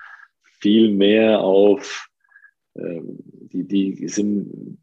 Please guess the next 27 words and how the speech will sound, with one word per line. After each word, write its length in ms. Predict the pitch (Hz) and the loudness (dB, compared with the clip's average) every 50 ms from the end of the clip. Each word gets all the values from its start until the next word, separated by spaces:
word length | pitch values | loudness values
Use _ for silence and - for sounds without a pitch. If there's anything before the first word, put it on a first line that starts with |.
| _ _ _ | _ _ _
werden 180 | 101 98 92 90 | 0 0 0 0
viel 180 | - 123 123 | 2 2 4
mehr 220 | 117 117 117 113 107 | 6 6 6 6 6
auf 180 | 107 98 - | 4 4 2
Ernährung 480 | 117 101 98 98 107 117 117 113 110 107 | 0 2 4 6 6 6 6 6 6 4
getrimmt 520 | 110 101 - 98 107 110 113 117 110 101 | 2 2 2 2 4 4 4 2 -4 -4
oder 440 | 104 95 101 101 101 101 101 98 101 - - - - - | -4 -2 -2 -4 -4 -6 -8 -8 -10 -14 -16 -18 -18 -12
auf, 480 | - - 98 101 95 - - - - _ _ - - - - - - | -6 -4 -2 -2 -4 -4 -10 -20 -20 _ _ -12 -12 -12 -12 -16 -14
auf 180 | - - - - | -14 -14 -14 -8
den 120 | - 107 | -8 -8
Körper 400 | 92 - 98 95 101 - 104 90 | 0 2 4 4 6 6 4 6
hören. 380 | 87 98 101 110 117 113 110 104 | 6 6 6 6 6 4 2 0
Die 120 | 101 98 | -2 -2
gehen 560 | - 104 104 101 104 104 101 101 101 - - - | -2 -2 -2 -2 -2 -4 -4 -6 -6 -8 -12 -10
viel 200 | - - 107 101 | -2 -2 0 0
öfters 320 | 107 104 - - 107 98 - | 0 -2 0 0 -2 0 0
zur 120 | 107 98 | -2 0
Behandlung 760 | - 98 90 90 95 110 117 - 107 107 107 107 107 104 104 | 0 -2 0 0 -2 -2 -2 -2 -2 0 0 -2 -4 -8 -8
oder, 480 | 107 110 104 101 101 101 101 98 98 - - - - - - _ _ _ _ - | -8 -8 -4 -4 -2 -2 -2 -4 -6 -10 -18 -20 -20 -20 -20 _ _ _ _ -8
äh, 180 | 95 92 95 | -6 -4 -4
machen, 260 | 95 95 92 90 107 | -2 -2 -4 -2 0
wie 120 | 101 101 101 | -2 0 0
ge-, 220 | 101 101 101 101 | 0 0 0 -2
gesagt, 420 | - - 95 - 101 98 - - 101 | -2 -2 0 2 2 2 2 2 0
Mobilisation 960 | 98 95 - 107 101 98 95 101 95 - - - 101 104 110 110 110 104 101 | 0 2 2 0 0 2 2 0 0 2 2 4 6 6 6 6 4 2 -2
und 280 | 98 101 98 - - | -4 -6 -8 -10 -6
Beweglichkeit. 760 | - 101 95 104 107 104 110 107 - - - 101 98 98 - | -6 -2 0 0 0 2 2 0 0 0 -2 -2 -2 -2 -4